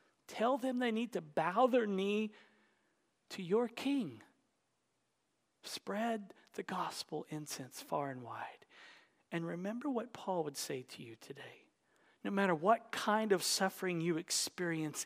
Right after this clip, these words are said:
in life, God is always leading you in triumph in Christ. Doesn't that make you want to give thanks to God?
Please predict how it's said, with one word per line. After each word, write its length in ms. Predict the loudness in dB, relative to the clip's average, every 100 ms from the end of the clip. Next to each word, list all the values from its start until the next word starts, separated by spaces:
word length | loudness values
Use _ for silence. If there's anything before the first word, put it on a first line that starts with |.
| -4
in 400 | -2 0 0 2
life, 760 | 4 4 4 2 -2 -10 -14 -18 _ -20 _ _ _ _ -4
God 420 | 2 4 4 4
is 280 | -2 -2 -4 -8 -4
always 800 | 0 2 2 2 0 -4 -8 -10 -14 -20 -6
leading 540 | 2 2 4 0 -2
you 320 | -2 -2 -4 -4
in 240 | -6 -4 -2
triumph 840 | -4 -2 0 0 -2 -6 -14 -20 _ _ _ _
in 460 | -4 -2 -2 -4 -10 _ _ _ _ _
Christ. 720 | 0 4 4 0 -6 -10 -12 -20 _ _ _ _ _ _ _ _ _ _ _ _ _ _ _ _ _ _ _ _ _ _ _ _ _ -6
Doesn't 400 | -4 -2 -6 -4
that 320 | -4 -4 -4
make 340 | -8 -8 -10
you 120 | -12 -10
want 540 | -10 -10 -12 -16 -20 _ _ -8
to 100 | -6
give 240 | -4 -6
thanks 420 | -6 -8 -6 -6
to 100 | -8
God? 400 | -8 -6 -6 -8